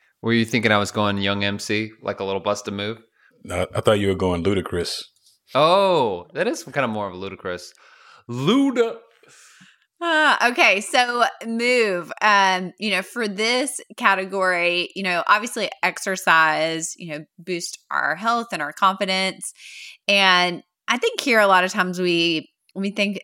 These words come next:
Speaker 3: it's gotta be more than it actually has to be. You know,
Speaker 2: Mm-hmm.
Speaker 3: sometimes something is better than nothing. And these, obviously, y'all know all the things. You could be like Blake and do yoga in your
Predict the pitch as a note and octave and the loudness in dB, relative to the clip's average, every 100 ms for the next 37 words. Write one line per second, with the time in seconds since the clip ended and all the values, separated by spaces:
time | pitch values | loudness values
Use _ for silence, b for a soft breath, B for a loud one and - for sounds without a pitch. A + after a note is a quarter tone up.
0 | _ F#3 F3+ - F3+ F3 F3 F3+ D#3 D3+ | _ -6 -6 0 2 2 -2 -2 0 2
1 | E3+ F#3 D#3+ F#3 D3+ D3+ - F#3 E3+ E3+ | 2 0 0 2 4 2 0 -2 0 0
2 | D3 D#3+ - D#3 C#3+ A#2+ D#3+ G3+ E3+ D#3+ | -2 -4 -6 -6 -6 -4 -4 -4 -2 -2
3 | E3 F#3+ G3+ G#3+ G#3 E3 D#3+ D#3+ E3 - | -2 -2 -2 0 2 4 2 -4 -6 -6
4 | - _ _ _ _ - B3 A#3+ A3 G3+ | -6 _ _ _ _ -2 0 2 2 2
5 | F3+ E3+ - F3+ E3 E3+ D#3+ D#3+ D#3+ - | 2 0 0 -2 2 2 4 4 2 0
6 | - E3+ E3+ D3+ D#3 - D#3 D3 G#2 G#2+ | -6 -2 0 0 -2 -4 -4 -4 -4 -6
7 | D#3+ - _ _ _ _ _ _ - G3+ | -10 -18 _ _ _ _ _ _ -4 0
8 | G3 F#3+ - F3+ F3 - D#3 E3 F3+ F#3 | 0 0 2 2 2 -2 -2 -2 -2 -2
9 | F#3 D#3+ D#3 D#3+ D#3+ - C#3+ F3+ G#3 E3+ | 0 2 2 2 0 -2 -2 -2 -4 -4
10 | F3+ D#3+ D#3+ D3 D3 C#3 - _ _ F3 | -4 -4 -4 -2 -4 -4 -10 _ _ -14
11 | E3+ D#3+ E3+ G3+ E3 E3 D#3+ D#3 D3+ D#3 | -4 -2 -2 -2 -6 -4 -4 -4 -4 -2
12 | D3+ E3+ D#3+ D3+ D#3 C#3+ | -2 0 -2 -2 -6 -4